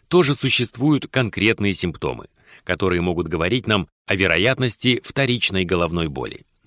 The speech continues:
Они получили название знаков опасности или красных флагов.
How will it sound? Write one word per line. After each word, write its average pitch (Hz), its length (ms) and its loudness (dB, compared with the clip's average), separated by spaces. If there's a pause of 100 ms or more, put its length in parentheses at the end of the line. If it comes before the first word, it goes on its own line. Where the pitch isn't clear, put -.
(380)
Они 196 200 2
получили 151 400 4
название 123 720 2
знаков 104 440 -2
опасности 65 840 -6
или 143 320 0
красных 87 500 -6
флагов. - 440 -8